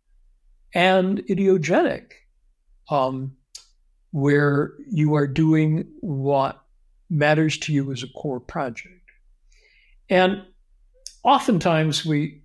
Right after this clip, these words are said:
we fight with different areas in field of personality psychology. And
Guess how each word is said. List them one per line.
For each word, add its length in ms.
we 160
fight 380
with 180
different 360
areas 500
in 280
field 160
of 100
personality 500
psychology. 720
And 120